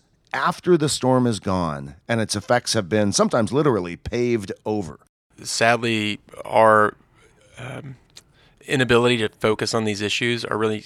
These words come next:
Speaker 2: making the case for us. We're seeing more frequent,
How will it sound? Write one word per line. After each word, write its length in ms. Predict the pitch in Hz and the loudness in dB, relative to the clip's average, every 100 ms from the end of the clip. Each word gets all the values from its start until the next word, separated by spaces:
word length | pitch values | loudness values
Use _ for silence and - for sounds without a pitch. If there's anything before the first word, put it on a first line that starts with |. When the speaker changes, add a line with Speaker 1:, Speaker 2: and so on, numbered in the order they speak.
| - | -14
Speaker 2:
making 320 | - 110 113 107 | -6 -4 -4 -6
the 60 | |
case 200 | 107 104 | -4 -6
for 240 | - 110 104 | -4 -4 -4
us. 140 | - | -4
We're 80 | 107 | -6
seeing 260 | - 110 | -4 -4
more 180 | 107 107 | -4 -4
frequent, 520 | 104 - 113 - 120 | -4 -4 -4 -2 -4